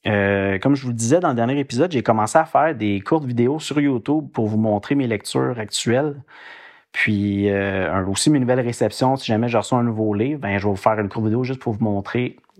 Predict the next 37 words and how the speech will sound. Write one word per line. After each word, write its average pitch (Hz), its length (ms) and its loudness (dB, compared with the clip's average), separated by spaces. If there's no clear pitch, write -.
qu'est-ce - 200 -2
que 117 120 2
j'ai 101 140 -4
reçu. - 360 -6
Puis, 98 420 -2
euh, 95 480 0
donc, 110 220 -2
allez 101 180 2
voir 156 260 2
ça. - 160 -4
Euh, 107 680 0
je - 80 -6
trouve - 120 0
ça 175 120 4
intéressant, 147 480 2
là, 196 80 -4
c'est 123 140 0
pas 135 180 6
long, 135 200 2
des 123 120 -4
petites - 160 -12
vidéos. 127 340 0
Fait 143 160 -2
que - 80 -8
si - 100 -8
jamais 123 240 0
vous 127 140 -4
êtes 113 100 -4
curieux, 110 460 0
ben, 104 320 -6
allez-y. 113 500 0
Sinon, 175 580 4
euh, 127 460 2
j'ai 131 100 2
encore 202 300 4
Facebook, 156 480 0
Instagram. 135 720 2